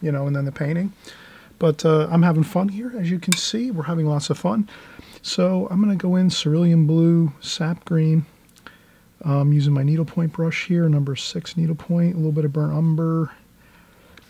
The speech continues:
And I just wanna try to get some of those fine, uh, needles for the needle po-, uh, for the beautiful, uh, palm trees. So you can see,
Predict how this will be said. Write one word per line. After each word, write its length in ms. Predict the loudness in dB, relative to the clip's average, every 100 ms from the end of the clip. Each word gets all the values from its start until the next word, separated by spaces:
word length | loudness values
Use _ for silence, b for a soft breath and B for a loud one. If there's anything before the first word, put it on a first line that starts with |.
| -14
And 120 | -10
I 20 |
just 180 | -10 -4
wanna 140 | -2
try 220 | -2 -2 -4
to 80 |
get 100 | -2
some 320 | -4 -2 0 0
of 80 |
those 240 | -2 -4 -6
fine, 600 | -10 -4 -2 0 2 0 b b b b _ _ _ _ _ _ _ _ _ _ _ _ _ _ _ _ _ _ -20 _ _ _ _ _ _ _ _ -8
uh, 360 | -6 -6 -8 -12 _ _ _ _ _ _ _ _ _ _ _
needles 400 | -4 -4 -4 -10
for 120 | -10
the 80 | -6
needle 220 | -2 -2
po-, 220 | -6 -10 -6
uh, 160 | -4
for 160 | -2 -2
the 80 | -2
beautiful, 560 | -2 -4 -4 -4 -4
uh, 80 | -6
palm 320 | -10 -8 -6
trees. 840 | -6 -6 -6 -6 -8 -10 -14 -14 -18 _ _
So 220 | -10 -8
you 80 | -6
can 160 | -6
see, 340 | -6 -4 -4